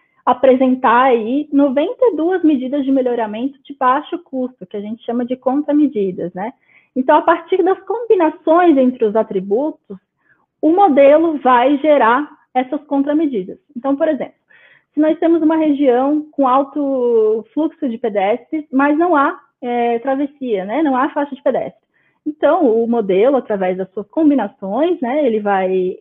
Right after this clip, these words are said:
é, vai gatilhar essa contramedida e vai mostrar que naquele ponto é necessária a inserção de uma travessia de pedestres, né?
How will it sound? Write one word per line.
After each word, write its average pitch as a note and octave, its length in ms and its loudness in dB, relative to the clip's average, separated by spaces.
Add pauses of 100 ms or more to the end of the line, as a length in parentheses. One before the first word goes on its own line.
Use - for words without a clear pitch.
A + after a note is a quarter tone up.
(120)
é, F#3+ 680 -4 (400)
vai B3 260 0
gatilhar C#4+ 580 2
essa G#3+ 460 -2
contramedida G#3 840 -8 (300)
e D#4 100 -2
vai F4+ 180 4
mostrar F4+ 520 2
que - 80 0
naquele D4+ 360 4
ponto D#4 420 0 (260)
é C#4+ 100 0
necessária D4+ 580 2
a D4 40 4
inserção C#4+ 600 -4 (300)
de B3+ 80 -2
uma B3+ 160 4
travessia B3+ 480 -2
de A#3 100 -6
pedestres, B3 600 -4
né? G#3+ 200 -8